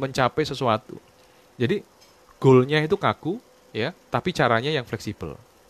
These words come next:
Nggak keba-, jangan kebalik ya. Goalnya fleksibel,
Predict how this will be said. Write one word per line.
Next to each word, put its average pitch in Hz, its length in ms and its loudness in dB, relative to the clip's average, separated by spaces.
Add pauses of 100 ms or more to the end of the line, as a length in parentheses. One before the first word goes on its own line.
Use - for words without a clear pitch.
(220)
Nggak 131 320 0
keba-, 131 240 4 (240)
jangan 123 240 2
kebalik 170 320 6
ya. 98 180 2 (460)
Goalnya 117 400 4
fleksibel, 143 640 -4